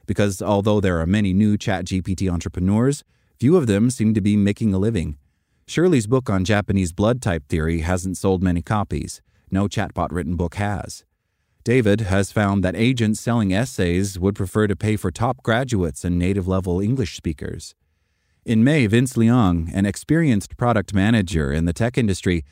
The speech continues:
announced on The Little Red Book that he was challenging himself to make one million yuan, or one hundred forty thousand five hundred twenty-five dollars, using Chat G P T.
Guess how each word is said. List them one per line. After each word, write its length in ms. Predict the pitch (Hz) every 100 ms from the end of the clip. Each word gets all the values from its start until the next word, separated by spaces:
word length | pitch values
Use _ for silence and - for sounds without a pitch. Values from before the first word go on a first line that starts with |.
| _
announced 480 | 101 101 120 147 -
on 140 | 101 92
The 100 | 90
Little 220 | 92 87
Red 240 | 85 78
Book 260 | 85 80 -
that 160 | 85
he 120 | 92 131
was 120 | 120
challenging 460 | - 139 196 147 135
himself 460 | 120 - 104 98
to 80 | -
make 200 | 95 87
one 280 | 92 123 127
million 320 | 127 123 131
yuan, 320 | 107 78 82
or 80 | 85
one 160 | 87 92
hundred 280 | 107 92
forty 300 | - 127 123
thousand 540 | 113 107 92 90 92 87
five 240 | 104 98
hundred 240 | 101 92 85
twenty-five 480 | 101 92 82 80
dollars, 480 | 107 101 98 73 76 - _ _
using 460 | 104 101 92 95
Chat 300 | 92 90 - -
G 160 | 82
P 180 | - 78
T. 400 | - 107 78